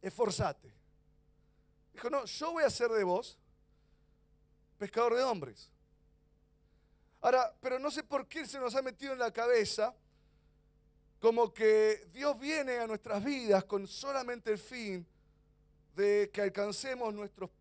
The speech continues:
sueños y hemos cometido el error y aún me encuentro con un montón de jóvenes hoy frustrados porque la frustración surge de un corazón que no ha logrado lo que desea,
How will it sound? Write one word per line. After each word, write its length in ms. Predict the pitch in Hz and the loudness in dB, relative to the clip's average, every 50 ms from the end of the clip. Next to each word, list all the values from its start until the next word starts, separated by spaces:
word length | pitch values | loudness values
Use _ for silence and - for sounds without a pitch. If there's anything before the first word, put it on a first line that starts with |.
| _ _ | _ _
sueños 920 | - - - 269 285 294 294 269 240 214 202 190 185 196 196 - - - _ _ _ _ _ _ _ _ _ _ _ _ _ _ _ _ _ _ _ _ _ - | -16 -14 -10 -4 -2 0 0 0 -2 -2 -4 -2 -2 -4 -4 -6 -12 -20 _ _ _ _ _ _ _ _ _ _ _ _ _ _ _ _ _ _ _ _ _ -14
y 120 | 180 220 | -10 -8
hemos 220 | 254 262 269 254 | 0 0 0 2
cometido 400 | 262 233 220 220 214 - 277 277 | 2 0 -2 -2 -4 -4 -4 0
el 80 | 262 240 | 4 4
error 340 | 233 226 254 269 269 254 240 | 4 6 6 6 6 6 4
y 60 | 226 | 2
aún 200 | 226 247 277 262 | 0 0 -2 -4
me 80 | 240 226 | -6 -8
encuentro 380 | 220 - 254 277 262 - 247 | -8 -10 -14 -16 -12 -10 -10
con 100 | 233 240 | -10 -8
un 60 | 247 | -6
montón 340 | 247 247 226 185 - 262 254 | -6 -6 -6 -4 -4 -2 0
de 80 | 240 226 | 0 -2
jóvenes 400 | - - 254 262 247 233 - - | 0 2 2 2 2 2 2 0
hoy 180 | 240 247 240 - _ _ _ _ _ _ _ _ _ _ _ | 0 -2 -2 -8 _ _ _ _ _ _ _ _ _ _ _
frustrados 1300 | - 220 220 208 - - _ - 311 339 349 349 330 285 240 220 208 202 208 214 233 220 - - - - _ _ _ _ _ | -10 -8 -8 -8 -10 -10 _ 0 4 6 8 8 8 8 8 8 6 6 2 0 -2 -4 -6 -14 -18 -20 _ _ _ _ _
porque 240 | 180 175 - 190 185 | -14 -10 -8 -4 -4
la 80 | 185 | -4
frustración 580 | - - 202 190 - 208 185 - - 277 285 262 | -4 -6 -10 -10 -8 -8 -8 -6 -4 -4 -4 -4
surge 580 | - - 285 285 277 - - - 254 233 226 - _ _ _ _ _ _ _ _ | -4 -6 -6 -6 -8 -8 -4 0 0 0 0 -2 _ _ _ _ _ _ _ _
de 80 | 214 262 | -14 -14
un 80 | 269 | -14
corazón 600 | 247 - 254 247 233 233 208 - - 269 277 269 | -10 0 2 4 4 4 2 0 -2 -2 -4 -4
que 160 | 202 - 226 226 | -6 -8 -8 -6
no 380 | 226 240 247 254 254 254 - _ _ _ _ _ _ | -2 0 0 0 0 0 -4 _ _ _ _ _ _
ha 120 | - 226 254 | 0 0 0
logrado 600 | 262 254 247 240 254 262 294 294 302 294 277 269 | 2 4 2 2 2 2 2 2 4 6 4 6
lo 180 | 262 247 220 - | 6 4 2 2
que 120 | - 226 | -2 -2
desea, 800 | 220 220 214 202 - - 349 349 320 285 254 247 254 247 269 - | -2 0 0 0 0 0 0 0 0 2 2 4 4 4 2 0